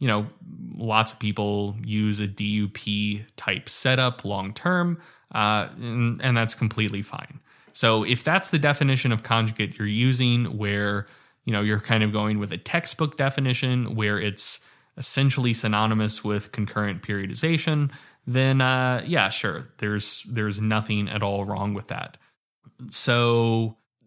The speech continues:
then the second possible definition you could be using is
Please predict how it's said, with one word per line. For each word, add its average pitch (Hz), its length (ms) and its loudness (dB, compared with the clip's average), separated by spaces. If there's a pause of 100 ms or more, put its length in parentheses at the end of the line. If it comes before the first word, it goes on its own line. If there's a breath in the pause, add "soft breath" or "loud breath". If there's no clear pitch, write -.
then 151 460 4
the 135 140 6
second 175 760 4
possible 107 440 2
definition 104 600 -2
you 104 140 2
could 101 240 -4
be 101 80 -4
using 101 520 -2
is 104 560 0